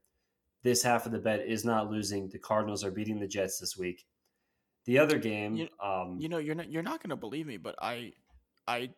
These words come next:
Speaker 2: cannot find Cardinals Jets on the Bovada
Speaker 1: Yeah, yeah. So that's important
Speaker 2: line
Speaker 1: to
Speaker 2: anywhere.
Speaker 1: mention. Um, I,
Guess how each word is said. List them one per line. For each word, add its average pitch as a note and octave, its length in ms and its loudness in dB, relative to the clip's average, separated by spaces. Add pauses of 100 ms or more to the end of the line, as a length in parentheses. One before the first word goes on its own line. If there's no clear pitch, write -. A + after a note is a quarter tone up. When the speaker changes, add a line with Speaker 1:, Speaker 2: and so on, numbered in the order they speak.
(260)
Speaker 2:
cannot F3+ 420 -4
find D3 380 -2
Cardinals C3+ 420 -4
Jets C3 380 -4
on F#2 500 -10
the F#2+ 140 -12
Bovada G2 680 -6
Speaker 1:
Yeah, C#3 460 8
yeah. A2 300 6
So B2 180 4
that's D3 240 6
important C3 380 2
Speaker 2:
line G#2+ 100 0
Speaker 1:
to G#2+ 40 0
Speaker 2:
anywhere. G#2 40 0
Speaker 1:
mention. F#2 360 -2 (320)
Um, G2+ 520 0 (340)
I, C#3+ 460 8